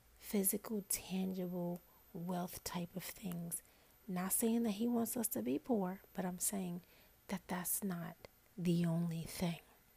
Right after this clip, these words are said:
Okay, so that was Psalm one twenty-eight, verse one and two,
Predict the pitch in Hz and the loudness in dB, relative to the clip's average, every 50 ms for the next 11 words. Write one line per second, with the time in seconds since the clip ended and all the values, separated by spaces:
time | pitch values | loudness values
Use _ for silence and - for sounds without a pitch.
0 | _ _ - - - - - - - - - - _ - - - _ - - - | _ _ -20 -20 -20 -20 -20 -20 -20 -20 -20 -20 _ -20 -20 -20 _ -20 -20 -20
1 | - - - - - - - - 185 175 180 185 - - 185 185 - 180 175 180 | -20 -18 -16 -16 -10 -6 -2 0 0 0 2 2 2 2 2 0 0 0 -2 0
2 | 180 180 170 170 - - - - - - - - - - - - - - - 185 | -2 -4 -2 -2 -4 -6 -6 -18 -20 -20 -20 -20 -20 -16 -4 6 8 8 8 8
3 | 175 180 185 202 208 202 196 190 190 190 - - 226 226 226 226 214 190 185 185 | 6 0 0 0 0 0 0 -2 -2 -4 -4 -4 -2 -2 0 0 0 -2 -2 -2
4 | 190 196 - - - - - - - - - - 196 196 180 180 175 - - 202 | -4 -6 -10 -14 -20 -20 -20 -20 -20 -20 -10 -4 0 2 2 2 2 -2 -4 -4
5 | 180 170 175 180 175 175 190 208 226 240 - - - - - - - - - _ | -2 0 0 0 0 0 0 -2 -2 -4 -6 -12 -20 -20 -20 -20 -20 -20 -20 _
6 | - - 220 233 247 - - - - 202 185 180 185 196 | -4 -4 -4 -4 -2 -4 -4 -2 0 0 -2 -2 -4 -6